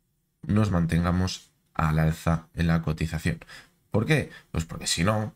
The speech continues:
vamos a una corrección y se va a confirmar la divergencia, y esto anticiparía que quizás el rebote que venimos viendo desde septiembre ha llegado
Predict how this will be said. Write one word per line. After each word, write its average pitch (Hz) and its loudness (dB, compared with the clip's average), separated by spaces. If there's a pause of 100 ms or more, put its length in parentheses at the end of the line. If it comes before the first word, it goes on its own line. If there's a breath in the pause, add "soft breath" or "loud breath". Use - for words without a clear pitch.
vamos - -10
a - -4
una 92 -2
corrección 107 2
y 107 -2
se - 0
va 98 2
a 98 -4
confirmar 98 -2
la 95 0
divergencia, 95 -2
y 92 -2
esto 92 -6
anticiparía 92 -2
que 92 -4
quizás - -2
el 85 -4
rebote 98 -2
que 85 -4
venimos 95 2
viendo 101 0 (360 loud breath)
desde 95 2
septiembre 107 0
ha 104 0
llegado 101 0